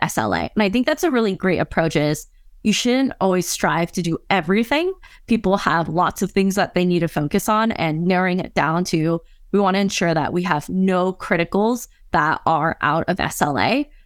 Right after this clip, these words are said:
Uh, we thought that was really important. And so we have weekly meetings. Uh, some of them I think are monthly with, uh, different engineering leadership with their security partners to ensure that they're meeting those goals.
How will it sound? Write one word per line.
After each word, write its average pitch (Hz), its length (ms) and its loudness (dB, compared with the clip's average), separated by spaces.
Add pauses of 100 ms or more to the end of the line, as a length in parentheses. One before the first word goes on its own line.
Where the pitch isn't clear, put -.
(140)
Uh, 175 140 2
we 170 60 0
thought 190 160 0
that 185 100 2
was 190 140 0
really 196 180 2
important. 208 500 -2
And 226 120 -4
so 175 160 2
we 175 140 2
have 160 360 -2
weekly 202 300 0
meetings. 165 580 0
Uh, 135 440 -2 (180)
some 190 240 0
of 175 80 2
them 170 120 2
I 160 60 0
think 160 180 -4
are 151 120 0
monthly 226 560 0 (240)
with, 185 420 0
uh, 135 240 0
different 190 320 0
engineering 165 500 0
leadership 160 520 -2
with 165 320 0
their 156 400 2
security 202 480 -2
partners 165 520 0 (280)
to 208 80 0
ensure 190 320 0
that 180 200 -2
they're 156 540 0
meeting 165 380 2
those 117 240 -4
goals. - 360 -4